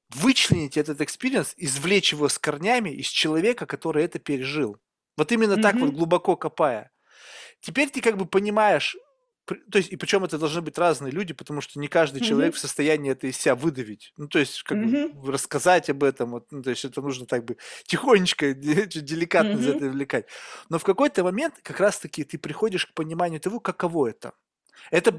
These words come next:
Speaker 2: Мгм.
Speaker 1: безусловно, может быть совершенно по-другому, но когда это действительно случается, я просто знаю, у меня были такие случаи, я подходил к чему-то вот так,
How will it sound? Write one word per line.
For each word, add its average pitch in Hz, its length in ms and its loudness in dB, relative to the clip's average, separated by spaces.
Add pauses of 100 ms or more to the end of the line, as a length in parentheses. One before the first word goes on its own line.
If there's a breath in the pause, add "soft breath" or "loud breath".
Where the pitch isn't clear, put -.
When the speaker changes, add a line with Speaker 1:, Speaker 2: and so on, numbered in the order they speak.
(120)
Speaker 2:
Мгм. 214 400 4
Speaker 1:
безусловно, - 20 -
может 180 260 4
быть 160 140 0
совершенно 165 480 0
по-другому, 151 580 -2
но 151 140 -2
когда 165 300 2
это 160 180 0
действительно 143 420 -8
случается, 240 480 2
я - 20 0
просто 185 240 0
знаю, 170 240 2
у - 40 0
меня 156 120 -2
были 180 200 -4
такие 151 220 -8
случаи, 147 280 -2
я 156 60 2
подходил 202 380 0
к - 60 -8
чему-то 196 400 -2
вот 147 180 -4
так, 127 280 -2